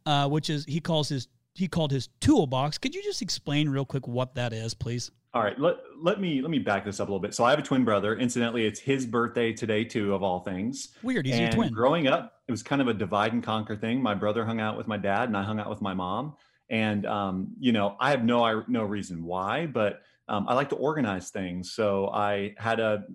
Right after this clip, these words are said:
Speaker 2: a, like, old makeup kit that was a caboodle that looks like a fishing tackle box, but it's definitely pink and purple with a mirror in it.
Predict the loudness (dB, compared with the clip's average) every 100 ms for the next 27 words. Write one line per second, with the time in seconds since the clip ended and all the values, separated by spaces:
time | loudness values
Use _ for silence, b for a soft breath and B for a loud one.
0 | -4 0 2 0 0 0 2 4 4 4
1 | 2 0 -2 -4 -2 -4 -4 -6 -6 0
2 | 2 2 2 2 2 2 -2 -2 -2 -2
3 | 2 0 2 0 0 -2 -2 -4 -4 -4
4 | -4 -2 0 -2 -4 -4 -4 -2 -2 -2
5 | -4 -2 -2 0 0 -2 -4